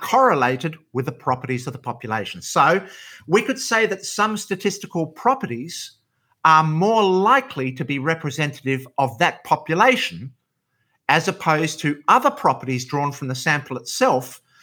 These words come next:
which mostly may be uncorrelated. So what we're looking for is correlated properties between the sample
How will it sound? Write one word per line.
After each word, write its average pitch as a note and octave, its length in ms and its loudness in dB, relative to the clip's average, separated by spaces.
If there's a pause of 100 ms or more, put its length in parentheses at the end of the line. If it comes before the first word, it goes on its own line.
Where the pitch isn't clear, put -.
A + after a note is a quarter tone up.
(240)
which A#3+ 280 0
mostly F3 460 2
may D3 220 2
be D3 260 -2
uncorrelated. D3+ 960 4
So - 180 0
what B3+ 160 2
we're C4+ 140 -2
looking G#3+ 220 -6
for F3+ 220 -4
is D#3 100 -6
correlated G#3+ 800 0
properties D#3+ 440 -2
between C3+ 380 -8
the B2 60 -2
sample F3+ 580 -2